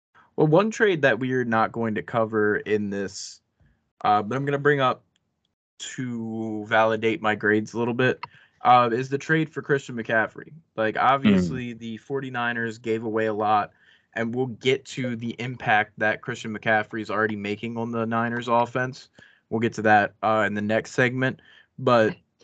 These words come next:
Speaker 1: Jeff Wilson Junior for Miami, I will say, is a big upgrade because they've been kind of just running with that one back.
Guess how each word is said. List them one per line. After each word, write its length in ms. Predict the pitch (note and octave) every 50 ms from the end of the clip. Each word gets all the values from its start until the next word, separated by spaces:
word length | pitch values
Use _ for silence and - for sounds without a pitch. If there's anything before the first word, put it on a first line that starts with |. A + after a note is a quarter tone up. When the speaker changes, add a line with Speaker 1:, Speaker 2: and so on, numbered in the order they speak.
| - D3 C3+ B2 - _ _ _
Speaker 1:
Jeff 240 | - D3+ E3 D#3+ -
Wilson 340 | F3 E3 D#3+ E3 E3+ D3 C3+
Junior 320 | B2 B2+ C3 C3 B2+ B2
for 120 | A#2+ - B2+
Miami, 500 | B2 A#2 A2 G#2+ G#2+ G#2+ G#2+ A2 A2 G#2+
I 80 | G#2
will 120 | G#2+ G#2 G#2
say, 240 | - - A#2 G#2+ A2
is 140 | G#2+ G#2
a 40 | G#2+
big 260 | G2+ - A#2+ A#2 A2 - -
upgrade 540 | G#2+ A2+ - - - A2+ A2 A2 A2+ A2
because 340 | G#2+ A2 - A#2+ A2+ A2 G#2+
they've 220 | A2+ A2+ A2+ A2+ G#2+
been 140 | A#2+ A#2
kind 320 | G#2+ A2 A2 G#2+ A2 A2 A2
of 240 | G#2+ G#2 G#2 - -
just 240 | - A2+ A2 -
running 300 | - A2+ A2+ A2 A2+ A2
with 160 | A2 A2 A2 -
that 200 | A2+ G#2 G#2+ G#2+
one 300 | G#2+ A2 A2 A2+ A2+ G#2+
back. 420 | G2+ G2+ G#2 G#2+ G#2+ - - _